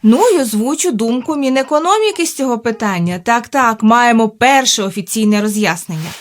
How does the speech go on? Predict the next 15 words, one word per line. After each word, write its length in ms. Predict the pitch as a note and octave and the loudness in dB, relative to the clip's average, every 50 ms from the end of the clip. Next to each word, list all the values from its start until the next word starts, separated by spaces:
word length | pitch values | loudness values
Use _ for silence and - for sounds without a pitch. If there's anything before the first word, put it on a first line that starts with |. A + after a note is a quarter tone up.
| - - - - _ | -18 -20 -20 -14 _
Поїхали! 640 | - C#4+ F#4 F4 E4+ E4 C#4 - - G#3+ G3 F3+ F#3+ | -4 -2 0 2 2 0 0 -2 -2 -2 -2 -2 -4
З 100 | - - | -6 -6
п'ятого 380 | A3+ A#3 C#4 E4+ F4 F4+ F#4 | -2 -2 -2 -2 -2 -2 -6
січня 420 | F4+ - F4 D#4 - - - G#3+ G#3+ | -4 -4 -4 -4 -4 -2 -2 -2 -2
двадцять 380 | G3+ G#3 A3 A#3 A#3 C4+ A#3+ | 0 0 -2 -2 -2 -4 -6
другого 280 | G#3 A#3+ B3+ C4 C4 C4 | -4 -4 -4 -2 -2 0
року 300 | B3 A#3+ A3 - G#3+ G3 | -2 -2 -2 -2 -2 0
набули 420 | G3 G#3 A3 A3 A#3+ B3 B3 C4 | 0 0 0 0 -2 -2 -4 -4
чинності 540 | A3 - C#4 D4 D4 C4 B3 A#3+ A#3+ - A#3 | -6 -4 -6 -4 -4 -2 -4 -4 -4 -6 -6
зміни 320 | G#3+ G3+ A#3 C#4+ D#4 B3+ | -2 -2 -2 -2 -2 -2
до 160 | A3 F#3+ G#3+ G#3 | -2 -2 -2 -2
постанови 680 | - G#3+ - - A3 G#3 G#3+ B3 C#4+ C#4+ C4+ B3+ A#3 | -4 -6 -4 -2 -2 0 0 0 0 -2 -4 -4 -2
номер 380 | G#3+ G#3 G#3+ A3+ A3 A3+ A3+ | 0 0 2 0 0 -2 -4
чотириста 540 | A3+ - - F3+ - F#3+ F#3+ G3 G3 - G3+ | -6 -8 -10 -8 -8 -8 -8 -8 -8 -10 -16
тринадцять, 540 | - - G#3+ A3 G#3 E3 - - - - _ | -12 -6 -4 -4 -4 -4 -6 -10 -16 -20 _